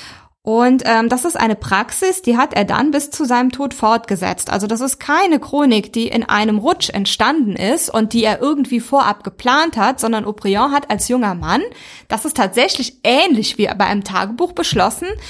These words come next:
ich notiere mir jetzt einfach Sachen, die mir wichtig erscheinen, die mir dienlich sein können. Und das ist ja eigentlich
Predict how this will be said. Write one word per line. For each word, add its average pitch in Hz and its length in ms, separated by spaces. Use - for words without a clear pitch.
ich 240 160
notiere 302 320
mir 339 80
jetzt - 180
einfach 262 260
Sachen, 214 380
die 285 120
mir 311 200
wichtig 240 400
erscheinen, 185 520
die 226 100
mir 262 220
dienlich 285 560
sein 202 260
können. 240 280
Und 254 320
das 254 240
ist - 260
ja 277 240
eigentlich 294 600